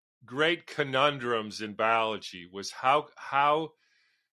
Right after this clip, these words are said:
living beings like us or other animals or mammals live in a salt-rich environment,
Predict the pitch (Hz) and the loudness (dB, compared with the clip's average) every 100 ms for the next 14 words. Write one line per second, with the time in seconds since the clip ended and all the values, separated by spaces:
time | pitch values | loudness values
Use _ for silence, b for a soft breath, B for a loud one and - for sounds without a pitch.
0 | _ 110 123 156 160 147 127 123 127 107 | _ -6 0 2 2 -2 -4 -4 -4 -2
1 | 95 104 117 104 101 101 - 117 90 82 | -6 -8 -10 -4 -4 -6 -6 -4 -4 -6
2 | - - - 95 95 - 107 110 120 110 | -10 -12 -10 -8 -8 -6 -4 -4 -4 -6
3 | 107 101 98 90 - 90 95 104 101 92 | -4 -6 -8 -10 -10 -12 -8 -6 -6 -8
4 | 80 82 - _ _ _ _ _ 107 139 | -14 -16 -20 _ _ _ _ _ -4 0
5 | 156 139 156 131 120 113 110 - - - | 0 -2 -10 -6 -2 -2 -4 -6 -6 0
6 | 135 151 151 127 131 127 - 120 101 110 | 2 2 0 -4 -4 -4 -6 -8 -6 -2
7 | 117 117 98 85 82 | 0 0 -4 -12 -18